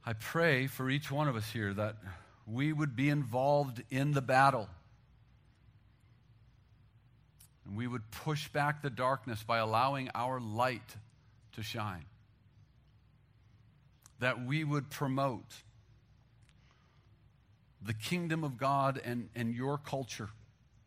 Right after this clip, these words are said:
and your values, and that we would pray for the rule and the reign and the authority of God to break in among us. And we pray that your kingdom would come and your will would be done here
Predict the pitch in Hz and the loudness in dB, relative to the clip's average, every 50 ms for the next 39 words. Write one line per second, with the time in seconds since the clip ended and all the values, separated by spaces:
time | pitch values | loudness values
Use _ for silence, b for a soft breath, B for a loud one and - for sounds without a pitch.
0 | - - _ _ _ _ _ _ - 139 131 113 110 127 143 147 143 127 127 127 | -20 -20 _ _ _ _ _ _ -4 -2 -2 -2 0 0 0 0 0 2 4 4
1 | 127 131 135 127 110 101 95 104 107 - - - - _ - _ B B B B | 6 6 4 4 0 -4 -6 -8 -10 -14 -16 -18 -20 _ -20 _ B B B B
2 | B B B B B B B 135 139 143 143 139 151 170 170 160 156 - - - | B B B B B B B 2 4 4 4 6 4 2 2 2 0 -2 -4 -4
3 | - 165 170 165 165 151 131 107 127 120 120 117 110 113 135 160 160 156 147 139 | 2 4 6 8 8 6 4 2 -2 -4 -4 -2 -2 0 2 2 2 2 2 0
4 | 131 - 123 120 117 110 104 101 113 135 143 151 147 143 135 117 110 117 - - | 0 0 -2 -2 -2 -2 -2 0 2 2 4 4 4 4 2 2 0 -4 -6 -10
5 | B B B B B 113 117 117 110 107 110 - - 147 151 156 147 135 123 110 | B B B B B -2 0 0 0 0 -2 -2 -2 0 2 2 2 2 0 0
6 | 104 101 117 113 107 107 107 - 117 101 87 98 117 135 147 147 151 151 143 135 | 0 2 4 4 4 4 0 -2 -6 -6 -4 -2 0 2 2 0 0 -2 -2 0
7 | 127 123 123 135 135 127 117 110 107 110 123 120 117 139 175 185 147 - - 170 | 0 0 0 0 0 0 -2 -2 -2 -4 -4 -2 -2 0 -2 -2 -2 -4 -2 2
8 | 170 165 151 127 107 - - - - - - b b b b b b b b b | 2 2 2 2 -2 -6 -12 -18 -20 -20 -20 b b b b b b b b b
9 | 135 143 139 131 156 165 170 160 151 - - - - - - 196 202 196 180 180 | -2 -2 0 0 2 2 2 0 -2 -4 -10 -16 -10 -4 0 2 2 4 4 2
10 | 175 156 139 131 - - 139 139 127 120 117 113 113 113 123 156 160 156 143 131 | 2 2 0 -2 -2 -2 -2 0 0 0 0 0 0 0 0 0 0 0 0 2
11 | 165 185 185 185 185 165 156 139 117 131 127 117 123 120 117 117 104 120 175 180 | 2 4 4 4 4 2 0 0 0 -2 -2 -2 -2 -2 -2 -2 -2 0 2 2
12 | 175 175 165 151 | 4 4 2 2